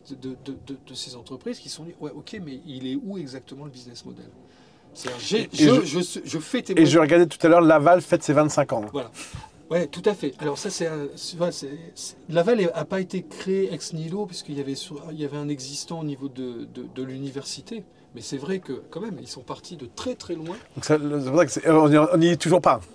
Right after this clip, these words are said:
Speaker 1: <laughs> Euh, oui, si, si, si,
Speaker 2: Ça
Speaker 1: il y a,
Speaker 2: commence.
Speaker 1: il y a de l'applicatif dans l'industrie, il y a énormément
Speaker 2: Oui.
Speaker 1: de choses dans la formation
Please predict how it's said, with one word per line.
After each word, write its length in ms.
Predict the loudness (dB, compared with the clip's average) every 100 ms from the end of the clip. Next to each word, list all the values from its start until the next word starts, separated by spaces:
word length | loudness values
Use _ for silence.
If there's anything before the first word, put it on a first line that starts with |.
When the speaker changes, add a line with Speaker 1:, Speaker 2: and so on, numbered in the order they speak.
| -6
Speaker 1:
<laughs> 1040 | -4 -4 -2 -2 -4 -8 -10 -14 -16 -10 -10 -10 -20 -20 _ -6
Euh, 80 | -6 -6 -8
oui, 280 | 0 4 4
si, 400 | 2 0 0 2
si, 160 | 2 0
si, 180 | 0 4
Speaker 2:
Ça 60 |
Speaker 1:
il 40 | 4
y 20 |
a, 20 |
Speaker 2:
commence. 320 | 6 4 4 2
Speaker 1:
il 40 |
y 60 | 2
a 20 |
de 80 | 4
l'applicatif 580 | 2 0 -6 -6 -6 -8
dans 120 | -6
l'industrie, 480 | -6 -6 -8 -8 -6
il 80 | -4
y 80 |
a 100 | -4
énormément 440 | -4 -4 -6 -4 -4
Speaker 2:
Oui. 40 |
Speaker 1:
de 100 | -4
choses 300 | -8 -8 -8
dans 100 | -6
la 80 | -6
formation 680 | -6 -10 -8 -6 -6 -8